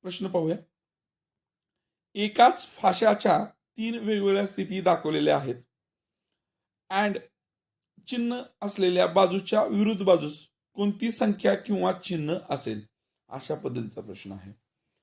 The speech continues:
आता आपल्याला विचारलेलं आहे and. And कोणत्या ठोकळ्यावर दिसतंय हे पहिल्यांदा आपण पाहूया. And चं चिन्ह आपल्याला या ठोकळ्यावर दिसतं आहे.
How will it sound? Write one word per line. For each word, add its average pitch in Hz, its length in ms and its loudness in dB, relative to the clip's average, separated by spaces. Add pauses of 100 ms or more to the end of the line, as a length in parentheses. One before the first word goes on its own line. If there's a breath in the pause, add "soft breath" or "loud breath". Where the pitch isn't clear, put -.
(260)
आता 175 400 0 (500)
आपल्याला 202 360 -2
विचारलेलं 226 560 2
आहे 208 220 2 (240)
and. 185 200 -2 (880)
And 240 240 -2 (280)
कोणत्या 240 680 2 (680)
ठोकळ्यावर 196 460 2
दिसतंय 180 460 -2 (480)
हे 175 80 -4
पहिल्यांदा 151 420 0
आपण 147 200 -4
पाहूया. 117 400 -6 (1400)
And 233 120 -4
चं 233 120 -6
चिन्ह 185 460 -2
आपल्याला 175 580 -2
या 160 240 -2
ठोकळ्यावर 127 460 -2
दिसतं 107 340 -12
आहे. - 220 -20